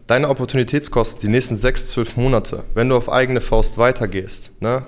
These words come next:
oder mit dem falschen Coach weitergehst, ne, nicht die richtigen Strategien mitbekommst, dann verlierst du nicht nur das Geld, was du falsch investiert hast, sondern auch diese sechs, zwölf Monate, die du falsch investiert hast.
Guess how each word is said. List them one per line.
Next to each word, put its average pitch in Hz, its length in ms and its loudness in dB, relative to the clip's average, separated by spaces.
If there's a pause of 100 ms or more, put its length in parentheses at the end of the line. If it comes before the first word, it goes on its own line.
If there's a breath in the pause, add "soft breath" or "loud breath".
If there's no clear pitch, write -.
oder 110 160 2
mit 110 180 0
dem 113 120 -2
falschen 131 360 2
Coach 104 380 2
weitergehst, 92 680 -6
ne, 123 200 -2 (200)
nicht 123 300 -2
die 120 60 -4
richtigen 113 320 -6
Strategien 107 420 -2
mitbekommst, - 600 -8 (640 loud breath)
dann 107 140 -2
verlierst 147 500 2
du 127 60 0
nicht 131 460 4
nur 117 460 2
das 104 220 -6
Geld, 151 280 2
was 165 140 0
du - 80 -8
falsch 151 380 0
investiert 151 520 -6
hast, 147 260 -4
sondern 117 200 0
auch - 160 0
diese 113 240 -4
sechs, 123 340 -2
zwölf - 300 0
Monate, 139 560 0
die 147 200 -6
du 120 80 -2
falsch 110 340 0
investiert - 420 -4
hast. - 300 -14